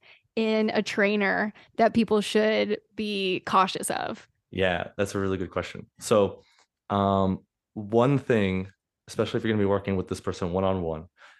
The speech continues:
Speaker 2: is one thing you should always look for is, "Do I like this person?" You know, you gotta make sure you work with someone you like. You're gonna be going through this journey.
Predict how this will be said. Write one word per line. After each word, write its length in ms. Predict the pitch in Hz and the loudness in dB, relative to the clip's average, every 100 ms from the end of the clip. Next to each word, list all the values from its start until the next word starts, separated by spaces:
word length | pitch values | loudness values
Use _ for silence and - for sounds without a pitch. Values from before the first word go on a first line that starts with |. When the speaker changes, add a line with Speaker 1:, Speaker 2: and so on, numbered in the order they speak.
| - | -4
Speaker 2:
is 440 | 98 92 90 - | 0 2 0 -2
one 160 | 104 113 | -2 0
thing 100 | 127 | 0
you 60 | 113 | -2
should 160 | 104 | -2
always 180 | 95 95 | -2 -2
look 160 | 90 - | -4 -2
for 220 | 92 85 | -2 -2
is, 380 | - 85 82 - | -4 -8 -8 -10
"Do 220 | 101 113 | 0 2
I 140 | 110 98 | 2 2
like 320 | 90 87 - | 0 0 -4
this 120 | - | -14
person?" 460 | - 78 - 71 - _ | -10 -12 -12 -16 -20 _
You 80 | 90 | -8
know, 120 | 82 78 | -6 -6
you 40 | 104 | 0
gotta 200 | 120 147 | 2 4
make 160 | 143 | 2
sure 120 | - 139 | 2 0
you 100 | 104 | 2
work 200 | 98 - | 0 0
with 100 | 92 | -6
someone 280 | 98 92 | -4 -2
you 80 | 87 | 0
like. 260 | 82 78 - | -2 -4 -6
You're 80 | 92 | -4
gonna 140 | 104 | -2
be 40 | |
going 200 | 107 104 | 0 -2
through 100 | 110 | 0
this 160 | 110 95 | -2 -2
journey. 400 | 95 101 101 101 | -2 0 0 -4